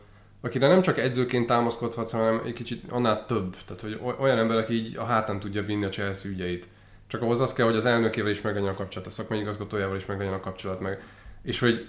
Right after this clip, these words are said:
valami közös víziót tudjanak magukénak. És onnantól kezdve ezek helyükre kerülhetnek,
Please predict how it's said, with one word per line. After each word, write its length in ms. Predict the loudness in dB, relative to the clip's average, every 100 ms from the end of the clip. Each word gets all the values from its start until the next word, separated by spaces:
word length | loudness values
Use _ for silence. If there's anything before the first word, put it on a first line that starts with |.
| -10 0
valami 300 | 4 6 6
közös 300 | 4 2 2
víziót 420 | 0 0 -2 -2
tudjanak 320 | -4 -4 -2
magukénak. 540 | -2 -4 -4 -6 -6 -10
És 100 | -4
onnantól 320 | 0 0 0
kezdve 480 | -2 -2 2 2 2
ezek 300 | -2 -4 -6 -6
helyükre 460 | 0 2 2 0
kerülhetnek, 720 | -2 -2 -2 -2 -2 -2 -4